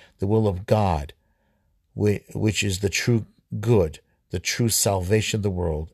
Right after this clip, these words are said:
Amen." John Pronchin, Pronchin, I'm sorry, Joseph Pronchin, Joseph Pronchin, uh, is staff writer with the National Catholic Register since two thousand five.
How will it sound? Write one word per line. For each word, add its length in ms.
Amen." 520
John 760
Pronchin, 840
Pronchin, 580
I'm 140
sorry, 180
Joseph 580
Pronchin, 640
Joseph 380
Pronchin, 540
uh, 380
is 180
staff 600
writer 360
with 120
the 80
National 360
Catholic 360
Register 240
since 360
two 200
thousand 360
five. 540